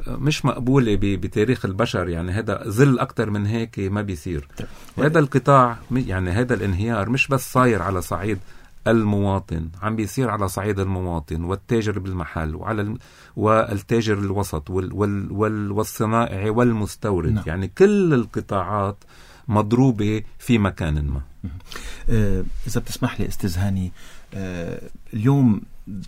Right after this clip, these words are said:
Speaker 2: وقت اللي بتوقع، آه، وقت الإنسان بيوقع، آه، ببلش يت-، مثل ما بيقولوا يتلقط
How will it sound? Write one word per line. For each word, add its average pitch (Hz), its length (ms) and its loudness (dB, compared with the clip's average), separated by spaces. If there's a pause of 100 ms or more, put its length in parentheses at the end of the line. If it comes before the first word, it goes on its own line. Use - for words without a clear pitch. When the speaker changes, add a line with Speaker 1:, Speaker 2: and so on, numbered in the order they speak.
Speaker 2:
وقت - 200 -10
اللي 110 120 -6
بتوقع، 95 420 0
آه، 92 640 -8
وقت 117 300 -6
الإنسان 117 440 2
بيوقع، 101 480 -4 (180)
آه، 104 280 -4 (180)
ببلش 143 680 -2
يت-، 113 300 -4
مثل 113 120 -2
ما 104 120 0
بيقولوا 117 300 0
يتلقط 117 360 -4